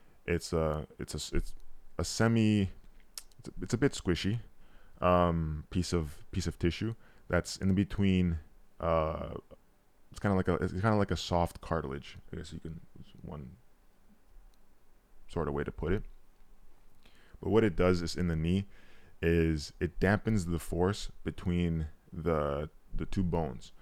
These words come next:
So the, do-, the two bones, when you walk, when you run, they kinda collide with each other. Uh, the meniscus dampens that force, and it can, and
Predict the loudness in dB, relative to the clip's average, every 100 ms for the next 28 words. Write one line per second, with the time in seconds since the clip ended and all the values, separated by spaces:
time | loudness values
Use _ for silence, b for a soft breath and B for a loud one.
0 | b -4 -2 0 2 0 -2 -4 -2 0
1 | 0 0 0 2 2 0 -2 -2 0 0
2 | 0 0 -2 -2 -2 2 2 2 -2 0
3 | 0 0 -4 b b b b b -2 2
4 | 2 0 0 0 0 0 0 0 -2 -2
5 | -2 2 2 2 -2 0 -4 0 -2 -2
6 | -8 -20 b b b b 4 4 4 2
7 | 4 4 4